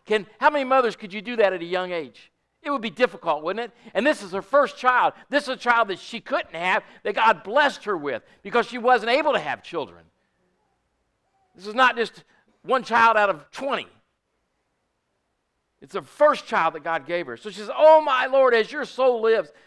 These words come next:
my Lord, I am the woman who stood by you here." And she's talking to the high priest, praying to the Lord. "For this child I prayed, and this Lo-,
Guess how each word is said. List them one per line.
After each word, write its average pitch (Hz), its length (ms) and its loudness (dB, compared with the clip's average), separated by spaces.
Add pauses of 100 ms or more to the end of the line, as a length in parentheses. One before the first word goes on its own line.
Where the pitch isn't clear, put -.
(200)
my 254 240 2
Lord, 269 380 6 (100)
I 262 400 6 (140)
am 262 300 2
the 233 80 2
woman 214 580 6
who 185 160 -8
stood 240 340 -6
by 240 220 4
you 220 220 -8
here." 175 420 -6 (840)
And 113 100 -20
she's - 80 -20
talking 175 240 -4
to 147 40 -12
the 135 80 -6
high 147 220 -6
priest, 147 380 -12 (240)
praying 247 340 4
to 226 160 -8
the 202 160 4
Lord. 196 500 2 (500)
"For 214 180 4
this 269 260 0
child 262 420 6
I 208 140 4
prayed, 220 460 2
and 202 180 0
this 240 240 -2
Lo-, 240 200 0